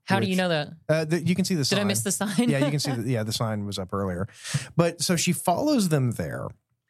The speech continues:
Speaker 2: and she puts a whole bunch of spiders in the car.
Speaker 1: Like, at least twenty of 'em. <laughs>
Speaker 2: Yeah,
Speaker 1: Like,
Speaker 2: like, a
Speaker 1: there's
Speaker 2: lot
Speaker 1: a
Speaker 2: of 'em.
Speaker 1: bunch.
Speaker 2: Yeah. And the s-
Speaker 1: Spiders in a beetle.
Speaker 2: Yeah, and the s-,
Speaker 1: Uh.
Speaker 2: and the spiders proceed to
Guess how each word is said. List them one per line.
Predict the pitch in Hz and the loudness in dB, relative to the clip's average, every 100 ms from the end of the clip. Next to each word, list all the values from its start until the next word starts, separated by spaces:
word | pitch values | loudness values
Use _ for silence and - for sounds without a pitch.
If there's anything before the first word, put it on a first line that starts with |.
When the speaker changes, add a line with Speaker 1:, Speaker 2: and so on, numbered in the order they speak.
| _ _ _ _ _ _ - - 143 | _ _ _ _ _ _ -20 -4 2
Speaker 2:
and | 143 143 147 139 | 4 4 2 0
she | - 135 | 0 0
puts | 120 - - 202 202 - - - | -2 -2 0 0 0 -4 -6 -8
a | 117 | -10
whole | - - 165 190 185 | -10 -2 2 4 2
bunch | 165 151 139 | 2 0 -2
of | |
spiders | - 117 123 110 95 92 - | -2 0 0 0 -2 -2 -2
in | 98 | -4
the | 90 | -4
car. | - 73 - | -2 -2 2
Speaker 1:
Like, | 233 226 | 2 2
at | 180 | 2
least | 277 - | 0 0
twenty | - - 147 240 | -4 0 2 2
of | 151 | 0
'em. | 113 - | 0 2
<laughs> | |
Speaker 2:
Yeah, | - 135 123 | 2 2 2
Speaker 1:
Like, | - | 0
Speaker 2:
like, | - | 0
a | |
Speaker 1:
there's | 110 285 | 2 2
Speaker 2:
lot | - 98 | 2 0
Speaker 1:
a | |
Speaker 2:
of | 87 | -2
'em. | - | 0
Speaker 1:
bunch. | - 165 - - | 0 -2 -4 -2
Speaker 2:
Yeah. | 135 127 87 - _ _ _ _ - | 0 0 -2 -10 _ _ _ _ 2
And | 147 | 4
the | 151 | 2
s- | - | 2
Speaker 1:
Spiders | 156 170 180 180 | 0 2 2 2
in | 185 | 2
a | |
beetle. | 175 135 123 127 - _ | 2 0 2 0 -2 _
Speaker 2:
Yeah, | 156 196 160 | 2 2 2
and | 151 147 | 2 4
the | |
s-, | 202 208 - | 4 0 0
Speaker 1:
Uh. | 170 | 2
Speaker 2:
and | 156 | 4
the | 156 | 2
spiders | - - 175 220 190 | 0 0 0 2 0
proceed | - 180 - 151 147 143 - | 0 -2 0 0 0 0 0
to | 139 131 127 123 | 2 2 2 0